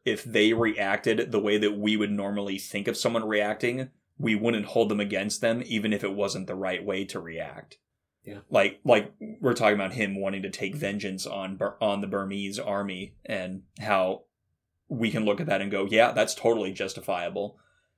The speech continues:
Speaker 1: but is it right?" And then a lot of guys that we've done on this project have been that way, where they're confronted with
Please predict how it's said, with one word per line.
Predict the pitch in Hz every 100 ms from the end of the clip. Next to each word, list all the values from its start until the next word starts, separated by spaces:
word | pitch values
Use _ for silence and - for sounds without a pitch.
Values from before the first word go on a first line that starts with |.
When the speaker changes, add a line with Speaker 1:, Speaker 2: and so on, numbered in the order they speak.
| _ -
Speaker 1:
but | 127 101 - -
is | 113
it | 104 101
right?" | 107 87 - - - _ _ _ _ _ _ _ _ _ _ _ -
And | 113
then | 101 107 -
a |
lot | 117 117 143
of | 113
guys | 104 104
that | 117
we've | 104 98
done | 110 110
on | 98
this | 95
project | - 101 95 98 98
have | 104 98
been | 98 101
that | 95 98
way, | 90
where | 98
they're | 98 95 101
confronted | 98 92 104 101 98
with | 98 95 -